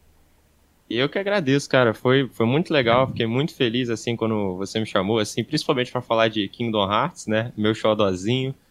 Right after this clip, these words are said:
Então, cara, sempre que quiser, assim, também, anime também assisto bastante, né, então, se você quiser chamar, só chamar.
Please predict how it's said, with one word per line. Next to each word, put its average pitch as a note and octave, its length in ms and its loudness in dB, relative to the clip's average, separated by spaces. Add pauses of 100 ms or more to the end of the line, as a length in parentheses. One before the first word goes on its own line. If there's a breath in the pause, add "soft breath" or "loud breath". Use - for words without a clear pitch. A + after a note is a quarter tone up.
(580)
Então, A2+ 640 2
cara, A2+ 400 0
sempre C3+ 380 -4
que D3+ 400 -4
quiser, A#2+ 320 -4
assim, B2+ 220 -4
também, A2+ 460 -2 (100)
anime G#2+ 420 -2
também G#2+ 280 -4
assisto G2 400 -8
bastante, B2 560 -8
né, A#2 80 -6
então, C3+ 320 -8 (140)
se - 180 -12
você E3+ 640 -4 (120)
quiser C#3 200 -4
chamar, C#3+ 500 -2 (160)
só - 200 -4
chamar. G#2+ 420 -2